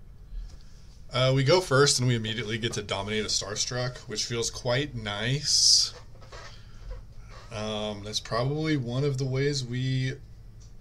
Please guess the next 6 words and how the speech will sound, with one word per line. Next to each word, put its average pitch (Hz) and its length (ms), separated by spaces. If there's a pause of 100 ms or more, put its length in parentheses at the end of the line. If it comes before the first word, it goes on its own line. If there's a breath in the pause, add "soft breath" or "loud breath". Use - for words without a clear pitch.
(960)
can 127 140
try 120 280
to 135 80
win 117 240
the 123 80
game 107 560